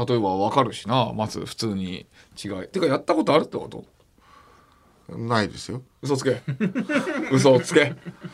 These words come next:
Speaker 1: 嘘をつけ。
Speaker 2: え、でも、
Speaker 1: これ結構ね、あのー、
Speaker 2: これでも気持ちわかんない、
Speaker 1: これ、
Speaker 2: 全く。
Speaker 1: 俺マジで全くわかんない。これね、あのー、
Speaker 2: あ、そう。
Speaker 1: あれなんだけど、これ、うち、僕の奥さんが結構そういうのも見たりするのよ。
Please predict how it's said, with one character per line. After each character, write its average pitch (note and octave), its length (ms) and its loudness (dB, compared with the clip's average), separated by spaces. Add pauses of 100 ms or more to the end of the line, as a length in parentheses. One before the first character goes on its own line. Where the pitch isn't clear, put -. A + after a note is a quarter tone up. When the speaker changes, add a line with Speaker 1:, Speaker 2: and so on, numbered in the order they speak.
(480)
Speaker 1:
嘘 E3 240 6
を C3 60 2
つ - 100 -8
け。 C3+ 200 4 (480)
Speaker 2:
え、 G#3 120 8
で C4 80 8
も、 E3+ 400 2 (1080)
Speaker 1:
こ G#3 120 6
れ A3+ 100 10
結 D4 240 6
構 E3+ 180 8
ね、 D3+ 160 6
あ C#3+ 140 4
の - 0 -
ー、 - 20 4
Speaker 2:
こ E3 60 10
れ D#3 80 10
で D3+ 60 10
も D#3 120 8
気 - 160 4
持 A4 140 8
ち G4+ 120 6
わ G#4 140 10
か A4+ 160 8
ん G4+ 60 0
な D4+ 100 8
い、 D#3 40 4
Speaker 1:
こ A#2+ 100 4
れ、 B2+ 120 2
Speaker 2:
全 C#3 120 4
く。 G#2 180 0
Speaker 1:
俺 G#3 140 8
マ C4 160 6
ジ B3+ 120 2
で D#3+ 80 6
全 C#3 140 4
く G3 260 2
わ F#3 120 8
か G3 80 8
ん E3 60 -4
な A#2+ 60 -8
い。 - 20 -10
こ F#3+ 120 0
れ A3+ 80 8
ね、 G#3+ 120 6
あ C#3 120 4
の - 60 6
ー、 - 20 6
Speaker 2:
あ、 D3+ 40 6
そ D3+ 480 8
う。 - 20 2
Speaker 1:
あ - 20 4
れ F#3 80 6
な G#3 80 8
ん F#3+ 60 2
だ C#3+ 80 4
け C3 80 2
ど、 B2 160 2
こ E3+ 100 0
れ、 D3+ 180 2
う D#3 180 -2
ち、 D#3 100 -6
僕 F3 180 4
の G#3 120 6
奥 B3 160 4
さ D3+ 160 4
ん A#2 100 -2
が G#2 320 0
結 F#2+ 160 -2
構 A#2+ 100 -6
そ A#2+ 100 -2
う A#2 40 2
い - 20 0
う - 20 0
の F#2+ 400 -4
も A2+ 200 -6
見 C3+ 100 0
た C#3 80 2
り G#2 80 0
す A2+ 140 -6
る A#2 80 -2
の G2+ 100 -6
よ。 C2+ 140 -14